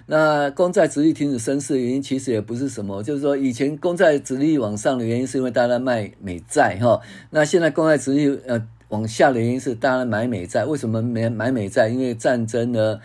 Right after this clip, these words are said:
导致于战争避险需求的增加，就是买美元，而且买美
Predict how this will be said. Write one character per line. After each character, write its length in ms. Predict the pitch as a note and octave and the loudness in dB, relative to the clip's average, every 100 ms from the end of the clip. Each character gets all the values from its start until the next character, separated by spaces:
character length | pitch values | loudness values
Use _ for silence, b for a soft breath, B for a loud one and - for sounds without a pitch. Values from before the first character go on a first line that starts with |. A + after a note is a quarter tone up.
| B B | B B
导 180 | - G#2 | 2 2
致 200 | G#2+ C3+ | 2 -2
于 140 | A2 G#2+ | -2 -4
战 340 | - C3+ A#2 | -2 0 0
争 260 | A#2+ A#2 A#2 | -2 -4 -4
避 160 | - C3+ | -4 -4
险 220 | A2+ F#2+ | -2 -6
需 240 | F#2+ - A2+ | -6 -4 -4
求 160 | A2 | -4
的 80 | F#2 | -6
增 240 | G2 G#2 | -4 -4
加， 220 | G2+ G2 G#2 | -2 -2 -2
就 140 | A#2 | -4
是 100 | A#2 | -2
买 240 | G#2+ G#2 | -2 0
美 160 | B2+ G#2 | 0 -2
元， 260 | F#2 F#2+ F#2+ | -4 -6 -4
而 100 | G#2+ | -4
且 140 | A2 | -4
买 220 | F2 F#2+ | -4 -4
美 240 | G2+ D#2+ | -4 -6